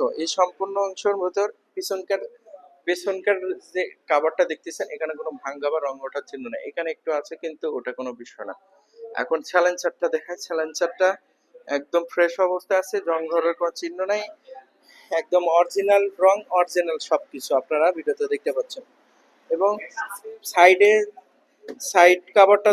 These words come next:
দেখতে পাচ্ছেন, সাইড কভার কোনো ভাঙা নাই, কোনো কিছু নাই, কোনো একদম নিখুঁত। এখন আপনাদেরকে যে জিনিসটা দেখাবো সেটা হচ্ছে সম্পূর্ণ টাঙ্কি। টাঙ্কিটা ফ্রেশ, টাঙ্কি কোথাও ভাঙা বা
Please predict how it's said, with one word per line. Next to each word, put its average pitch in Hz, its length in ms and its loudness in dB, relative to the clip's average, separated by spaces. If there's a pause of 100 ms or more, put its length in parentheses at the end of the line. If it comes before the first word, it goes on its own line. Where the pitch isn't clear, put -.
দেখতে 180 200 2
পাচ্ছেন, 196 280 2
সাইড 180 300 6
কভার 190 240 6
কোনো 185 220 6
ভাঙা 175 220 6
নাই, 185 200 4
কোনো 175 120 2
কিছু 170 240 -4
নাই, 190 180 2
কোনো 185 160 4
একদম 175 260 2
নিখুঁত। 160 320 0 (720)
এখন 196 320 0 (640)
আপনাদেরকে 190 440 0
যে 180 60 2 (120)
জিনিসটা 180 320 -8
দেখাবো 170 280 -2
সেটা 180 220 -6
হচ্ছে 170 180 -8 (100)
সম্পূর্ণ 165 300 -4 (120)
টাঙ্কি। 127 360 -2
টাঙ্কিটা 147 460 -2 (120)
ফ্রেশ, 185 280 0 (680)
টাঙ্কি 147 340 -2
কোথাও 165 360 2
ভাঙা 160 300 -2
বা 170 80 2